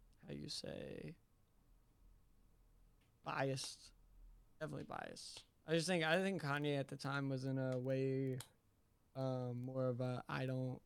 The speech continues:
give a fudge fuck, um, stance with what he put out color-wise and, uh,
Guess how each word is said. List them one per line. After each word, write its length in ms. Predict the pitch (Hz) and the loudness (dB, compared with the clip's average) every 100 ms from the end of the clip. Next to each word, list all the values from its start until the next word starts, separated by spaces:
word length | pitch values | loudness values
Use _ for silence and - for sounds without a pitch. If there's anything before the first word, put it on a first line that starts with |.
| - - | -10 -6
give 160 | 139 135 | -4 -4
a 840 | 135 139 - - - _ _ - | -10 -14 -20 -20 -20 _ _ -6
fudge 640 | 135 139 139 156 - - - | -2 0 -2 -4 -6 -6 -4
fuck, 240 | 143 143 - - - - - - - | -2 -2 -6 -20 -20 -20 -20 -20 -20
um, 300 | 135 135 135 | -20 -20 -20
stance 600 | - - 147 143 143 - | -20 -8 -2 0 0 -2
with 140 | 143 131 | 0 2
what 180 | 139 139 | 2 2
he 80 | |
put 200 | 139 135 143 | -2 0 0
out 220 | 139 - | 0 -2
color-wise 760 | 127 139 139 139 143 147 147 147 | -2 0 0 0 0 0 -2 -2
and, 200 | 151 - | -4 -6
uh, 260 | 147 147 | -10 -16